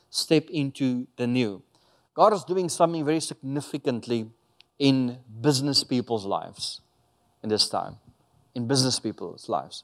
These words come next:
in the kings. Because no longer can we, can we split Sunday from Monday. No longer can we split, um, a, a pastor's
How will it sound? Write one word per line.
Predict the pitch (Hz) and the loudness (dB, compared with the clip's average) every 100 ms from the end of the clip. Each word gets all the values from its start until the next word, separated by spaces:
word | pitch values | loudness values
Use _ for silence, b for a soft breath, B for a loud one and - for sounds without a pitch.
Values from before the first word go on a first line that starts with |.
| - | -6
in | 135 | -4
the | 135 | -2
kings. | - 156 127 95 - - _ _ _ _ _ _ _ - | 4 4 4 -4 -10 -10 _ _ _ _ _ _ _ -4
Because | 131 170 151 | 4 6 4
no | 147 175 | 4 4
longer | 208 190 185 170 131 127 | 6 6 4 2 0 0
can | 160 147 143 | -2 -2 4
we, | 143 139 - _ | 2 2 -10 _
can | - 147 | -2 2
we | 147 | 2
split | 143 - - 170 156 - - _ _ _ _ _ _ _ _ | 0 -2 -4 2 2 2 -14 _ _ _ _ _ _ _ _
Sunday | - - 165 175 165 139 131 | -4 0 4 4 6 6 6
from | 123 - 120 | 2 -4 -2
Monday. | 123 117 98 87 101 _ _ _ _ _ _ _ _ _ _ _ - | 0 0 -4 -12 -18 _ _ _ _ _ _ _ _ _ _ _ 2
No | 147 180 | 6 6
longer | 170 175 156 | 6 2 0
can | 139 147 139 | 0 -2 0
we | 135 | -2
split, | - - 156 139 b b b - | -4 2 2 2 b b b 2
um, | 151 151 117 - _ | 4 4 0 -14 _
a, | 156 - | -10 -4
a | 139 | -4
pastor's | - 175 180 170 - 151 120 - | 0 4 4 4 4 2 2 -6